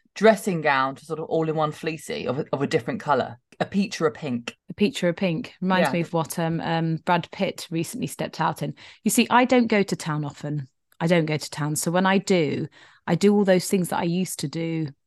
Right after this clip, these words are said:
Speaker 2: you know, when I used to go into
Speaker 1: What,
Speaker 2: town
Speaker 1: take,
Speaker 2: more or less
Speaker 1: take
Speaker 2: every day.
Speaker 1: poppers and lose your, lose your mind, that sort of thing?
Speaker 2: Well, that's one side. Oh, what, what days, what fun days they were. Um, no, just take a free paper, go and sit on a crowded tube. That sort of carry on, and o-,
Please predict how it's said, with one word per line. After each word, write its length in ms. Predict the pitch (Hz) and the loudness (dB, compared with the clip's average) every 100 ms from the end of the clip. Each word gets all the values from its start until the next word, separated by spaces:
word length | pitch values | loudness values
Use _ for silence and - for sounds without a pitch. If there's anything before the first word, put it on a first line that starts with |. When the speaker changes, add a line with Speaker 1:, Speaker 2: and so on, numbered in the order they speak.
| _ | _
Speaker 2:
you 80 | - | -4
know, 100 | 156 | -2
when 120 | 160 | -2
I 40 | 165 | -2
used 120 | 156 | -2
to 60 | - | -2
go 80 | |
into 120 | 156 165 | 2 2
Speaker 1:
What, 80 | |
Speaker 2:
town 140 | 160 156 | 4 4
Speaker 1:
take, 140 | 165 | 4
Speaker 2:
more 120 | 156 | 2
or 40 | 151 | -2
less 100 | 160 | 2
Speaker 1:
take 80 | 185 | 2
Speaker 2:
every 160 | 170 | 4
day. 160 | 190 170 | 4 4
Speaker 1:
poppers 180 | - - | 2 -2
and 100 | 143 | -4
lose 160 | 143 147 | -4 -6
your, 120 | - | -8
lose 160 | 160 156 | -6 -4
your 80 | 156 | 0
mind, 360 | 170 139 113 | 2 2 -4
that 120 | 110 - | -8 -6
sort 140 | - | -6
of 60 | - | -4
thing? 200 | 117 120 | -6 2
Speaker 2:
Well, 380 | 180 156 151 143 - | 4 6 4 -4 -2
that's 280 | 185 - | -2 -2
one 200 | 165 165 | -6 -4
side. 360 | 165 - 151 151 | -4 -4 -4 -2
Oh, 180 | 175 - _ - | -2 -4 _ -6
what, 200 | 170 143 | -4 -4
what 160 | 156 | -4
days, 340 | 165 156 151 - | -2 -2 -4 -6
what 160 | 175 - | -8 2
fun 220 | 180 165 | 4 4
days 220 | 160 156 | 2 0
they 120 | 156 151 | 0 -4
were. 160 | 156 - - - - | -6 -8 -14 -8 4
Um, 260 | 208 202 214 | 6 6 6
no, 300 | 226 185 - | 8 6 4
just 200 | 190 - | 0 2
take 260 | 233 233 | 2 2
a 40 | 214 | 2
free 200 | 226 196 | 2 2
paper, 680 | 185 180 - 165 180 170 _ _ _ | 0 -2 -2 -4 -4 -6 _ _ _
go 120 | 196 180 | 2 4
and 120 | 180 | 4
sit 160 | - | 0
on 80 | - | -2
a 60 | 170 | -2
crowded 360 | 180 160 160 | 2 2 0
tube. 400 | - 160 151 151 - - - - - - | -6 -4 -4 -6 -12 -20 -20 -20 -12 -2
That 180 | - 190 | 0 2
sort 180 | 175 | 0
of 80 | 151 | 0
carry 280 | - 165 151 | 0 2 2
on, 180 | 139 147 | 0 0
and 180 | - 160 | -2 -2
o-, 100 | - | 0